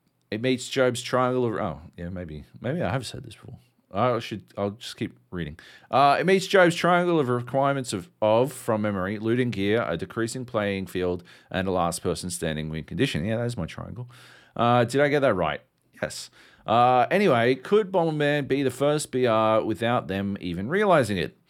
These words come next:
If not Bomberman, then which game? Another contender could be P V P Bubble Bobble, but I can't recall that playing field getting smaller.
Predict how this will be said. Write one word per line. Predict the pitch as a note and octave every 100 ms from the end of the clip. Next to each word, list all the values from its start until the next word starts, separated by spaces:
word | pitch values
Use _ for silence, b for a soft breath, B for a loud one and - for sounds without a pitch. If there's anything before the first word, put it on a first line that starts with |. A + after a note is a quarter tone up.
| b
If | - F#3 -
not | G#2+ F2+
Bomberman, | F2 E2 D#2 E2 F#2 F#2
then | C3+ C#3
which | E3 E3+
game? | C#3+ D3+ E2+ B1 - b b -
Another | B2 C3+
contender | B2 A#2 B2 A#2 A2 G2
could | B2+ G#2
be | F#2+
P | F2 C#3 D#3
V | D#3
P | D3+ C#3+ C3+
Bubble | B2 C3 D3+ D#3
Bobble, | A#2 D3+ B2 D#2 - b b b -
but | F#2 G#2 -
I | D#2+
can't | - G#2+ E2+
recall | A2+ G#2 F#2 F#2 F2+ -
that | F#2+ -
playing | - F#2+ A2 A2+
field | - G2 F2+
getting | F2+ F2
smaller. | E2 - G2 F2 D#2 D2+